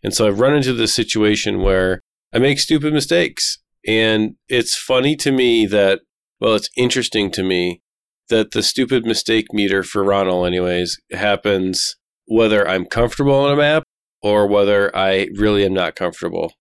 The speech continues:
And I think Tarkov is, like, the ultimate equalizer there, because if you have too much confidence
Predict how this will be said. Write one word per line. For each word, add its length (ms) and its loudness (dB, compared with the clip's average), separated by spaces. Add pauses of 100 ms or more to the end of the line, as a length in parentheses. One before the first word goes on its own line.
(220)
And 260 2
I 80 2
think 240 -4
Tarkov 580 0
is, 220 0
like, 220 0
the 160 0
ultimate 500 -2
equalizer 640 -2
there, 420 -4
because 400 -2
if 140 -6
you 100 2
have 120 -2
too 160 -4
much 200 -2
confidence 800 -2